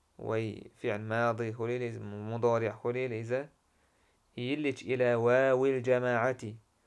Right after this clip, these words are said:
واو الجماعة يلج، أو مضارعاً إلى ياء المخاطبة،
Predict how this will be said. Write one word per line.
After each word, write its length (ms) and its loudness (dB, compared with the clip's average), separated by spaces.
واو 400 6
الجماعة 580 2
يلج، 580 -4
أو 200 6
مضارعاً 1120 4
إلى 420 2
ياء 260 6
المخاطبة، 1040 0